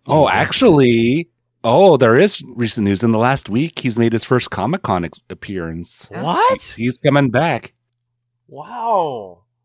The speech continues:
Speaker 1: Kevin Spacey picks North Carolina for return to spotlight after years of controversy. This
Speaker 2: I
Speaker 1: was
Speaker 2: mean, yeah,
Speaker 1: updated
Speaker 2: out of all the places,
Speaker 1: three
Speaker 2: North
Speaker 1: days ago.
Speaker 2: Carolina makes sense, I guess.
Speaker 1: Yeah, he's coming back.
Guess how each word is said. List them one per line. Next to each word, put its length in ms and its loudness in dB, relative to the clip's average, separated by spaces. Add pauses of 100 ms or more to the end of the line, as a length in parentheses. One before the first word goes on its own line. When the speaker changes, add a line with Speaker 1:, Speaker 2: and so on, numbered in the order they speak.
Speaker 1:
Kevin 220 -4
Spacey 480 -2
picks 240 -4
North 300 0
Carolina 840 2 (520)
for 360 0
return 300 -2
to 80 -2
spotlight 500 -2
after 260 -8
years 360 -4
of 60 -20
controversy. 1000 -8
This 120 -14
Speaker 2:
I 40 -10
Speaker 1:
was 40 -4
Speaker 2:
mean, 180 -2
yeah, 260 0
Speaker 1:
updated 140 -6
Speaker 2:
out 120 0
of 120 2
all 120 6
the 80 0
places, 300 -4
Speaker 1:
three 80 0
Speaker 2:
North 100 0
Speaker 1:
days 120 2
ago. 80 2
Speaker 2:
Carolina 520 -4
makes 220 -14
sense, 420 -12 (100)
I 120 -10
guess. 320 -10
Speaker 1:
Yeah, 160 -14 (340)
he's 160 -10
coming 300 4
back. 460 0